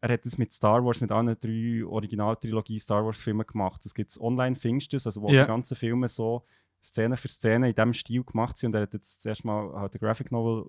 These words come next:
Speaker 1: mit diesem Stil gemacht. Ist ein bisschen eine abgefahrene Geschichte, ehrlich gesagt. Das
Speaker 2: Ja.
Speaker 1: ist echt so crazy. Ähm,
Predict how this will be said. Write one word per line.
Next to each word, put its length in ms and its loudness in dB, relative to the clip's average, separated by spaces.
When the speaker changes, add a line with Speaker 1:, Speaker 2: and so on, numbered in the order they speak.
Speaker 1:
mit 160 -8
diesem 140 2
Stil 180 -6
gemacht. 380 -4
Ist 180 -6
ein 20 -4
bisschen 160 8
eine 80 6
abgefahrene 460 4
Geschichte, 400 -2
ehrlich 220 0
gesagt. 320 -2
Das 100 -2
Speaker 2:
Ja. 220 8
Speaker 1:
ist 40 4
echt 80 -4
so 220 -4
crazy. 560 -2
Ähm, 440 0